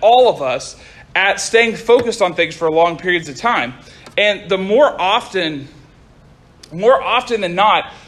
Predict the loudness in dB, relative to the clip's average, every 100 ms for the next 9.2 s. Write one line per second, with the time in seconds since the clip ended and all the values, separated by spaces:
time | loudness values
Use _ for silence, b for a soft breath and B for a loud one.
0 | B -6 -6 -6 -2 0 0 -2 -8 -10
1 | -12 -16 -10 -2 -2 0 -2 -4 -4 -6
2 | -8 -18 b b b -2 2 2 -2 -4
3 | -4 -4 -8 -6 -6 -6 -8 -4 -6 -6
4 | -12 -8 -2 0 0 -2 -2 -2 -2 -6
5 | -8 -6 -8 -8 -12 -4 -2 -2 -6 -2
6 | 2 2 0 B B B -8 -2 0 0
7 | -2 -2 0 0 0 0 -2 -4 -8 -4
8 | -4 -6 -10 -6 -4 -4 -4 -12 -6 -2
9 | 0 -2